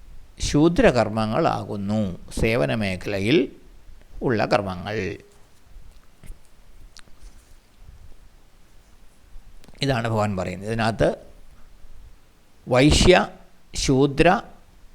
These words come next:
വിഭാഗങ്ങളുടെ കർമ്മങ്ങൾ ഏതൊക്കെയാണ് എന്നാണ് പറയുന്നത്. കൃഷി, മൃഗപരിപാലനം അഥവാ ഗോരക്ഷ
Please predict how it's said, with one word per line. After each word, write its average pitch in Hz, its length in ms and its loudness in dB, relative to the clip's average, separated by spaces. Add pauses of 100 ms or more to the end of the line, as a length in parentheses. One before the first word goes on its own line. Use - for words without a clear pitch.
(220)
വിഭാഗങ്ങളുടെ 120 1080 4 (260)
കർമ്മങ്ങൾ 104 680 2 (580)
ഏതൊക്കെയാണ് 110 880 0 (760)
എന്നാണ് 120 340 0
പറയുന്നത്. - 480 -8 (2000)
കൃഷി, 156 480 4 (760)
മൃഗപരിപാലനം 139 1040 6 (600)
അഥവാ 120 240 0
ഗോരക്ഷ 113 580 2